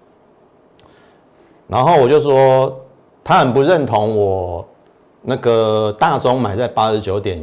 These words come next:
一嘛，因为他说搞不好你小赚就卖掉了啊，然后你在这边乱演啊，对不对？涨起来才演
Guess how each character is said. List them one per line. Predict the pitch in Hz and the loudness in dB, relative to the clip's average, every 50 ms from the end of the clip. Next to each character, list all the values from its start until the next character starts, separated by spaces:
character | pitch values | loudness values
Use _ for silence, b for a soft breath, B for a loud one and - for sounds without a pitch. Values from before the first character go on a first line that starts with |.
| 80 | -12
一 | 85 95 90 | -12 -12 -12
嘛， | 87 85 98 | -12 -12 -8
因 | 117 127 | -6 -4
为 | 143 143 127 110 - - - _ | -2 -2 -2 -4 -6 -12 -20 _
他 | - 127 | -6 -4
说 | 123 135 135 131 131 131 131 - - | -2 0 0 0 0 -2 -6 -8 -12
搞 | - - 101 | -6 -4 -2
不 | 107 147 | 0 0
好 | 147 117 | 0 0
你 | 110 113 | -2 -4
小 | 113 - 90 87 | -4 -4 -4 -2
赚 | 104 117 107 | -2 -4 -4
就 | 110 104 | -2 -4
卖 | 107 107 98 92 | -4 -4 -6 -4
掉 | - 107 98 85 82 | -4 -4 -4 -4 -4
了 | 82 78 | -6 -8
啊， | 76 78 76 73 85 - _ _ _ _ _ _ _ _ _ _ _ | -10 -10 -12 -14 -14 -18 _ _ _ _ _ _ _ _ _ _ _
然 | - 104 | -6 -4
后 | 123 135 | -4 -2
你 | 120 107 | -2 -2
在 | 120 127 | -2 -2
这 | 135 | -2
边 | 123 127 123 127 | -2 -2 -2 0
乱 | 135 135 117 104 95 85 | 2 2 2 2 -2 -6
演 | 82 82 - 73 82 | -10 -12 -12 -14 -14
啊， | 80 80 80 78 80 82 - _ _ _ _ _ _ _ _ _ _ _ _ _ _ _ | -14 -14 -14 -14 -16 -18 -20 _ _ _ _ _ _ _ _ _ _ _ _ _ _ _
对 | - - | -8 -6
不 | 190 | -4
对？ | 104 208 196 - - - _ | -2 -2 -2 -4 -8 -14 _
涨 | - 113 120 143 | -4 -4 -4 -2
起 | 147 - | -2 -2
来 | 104 101 | -2 -2
才 | 92 104 101 | 0 -2 -2
演 | 107 113 98 85 80 | -2 -4 -4 -6 -8